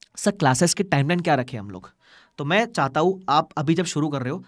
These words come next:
अच्छा एक बात बताओ आपको, आप लकी हो by the way, क्यों पता है? आपके जो पहला अटेम्प्ट वाले थे ना, उनके पास compare to you एक महीना कम है। मैं गिनाऊँ, जो आपके पहले अटेम्प्ट वाले थे मई पच्चीस,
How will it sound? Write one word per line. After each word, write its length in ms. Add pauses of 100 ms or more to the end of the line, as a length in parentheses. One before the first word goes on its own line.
(120)
अच्छा 180
एक 80
बात 140
बताओ 240
आपको, 340 (220)
आप 160
लकी 200
हो 100
by 120
the 100
way, 120 (640)
क्यों 120
पता 180
है? 80 (440)
आपके 260
जो 120
पहला 240
अटेम्प्ट 220
वाले 180
थे 100
ना, 100
उनके 320
पास 200
compare 480
to 120
you 180
एक 140
महीना 220
कम 200
है। 120 (180)
मैं 120
गिनाऊँ, 300 (640)
जो 80
आपके 200
पहले 260
अटेम्प्ट 200
वाले 180
थे 120
मई 140
पच्चीस, 560